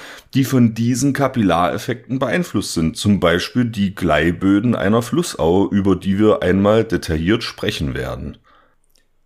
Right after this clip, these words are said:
Wie das Wasser an der Messerflanke bildet auch das Bodenwasser einen Film rund um Bodenpartikel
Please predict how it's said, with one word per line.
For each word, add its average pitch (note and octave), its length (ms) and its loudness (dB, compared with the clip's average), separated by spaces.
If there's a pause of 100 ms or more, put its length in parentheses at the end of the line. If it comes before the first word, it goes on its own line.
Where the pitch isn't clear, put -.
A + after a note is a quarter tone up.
Wie C#3 300 0
das D3+ 380 -2
Wasser D3 400 -2
an B2 240 0
der A#2+ 200 4
Messerflanke A2 800 2
bildet A#2+ 600 2
auch G#2+ 220 2
das - 360 -4
Bodenwasser A2 720 -2
einen F#2 400 2
Film C#3 640 0
rund G#2+ 380 0
um A2 280 0
Bodenpartikel A2+ 920 -2